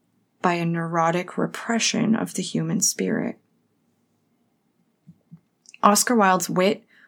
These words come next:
was sharpened on the social iniquities and values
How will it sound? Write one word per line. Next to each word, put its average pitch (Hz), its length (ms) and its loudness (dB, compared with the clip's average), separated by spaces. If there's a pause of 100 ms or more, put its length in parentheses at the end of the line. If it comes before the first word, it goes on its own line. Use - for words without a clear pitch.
was 196 220 2
sharpened - 640 4 (300)
on 196 140 6
the 190 100 2
social 202 460 2
iniquities 185 840 0
and 214 220 2
values 185 600 0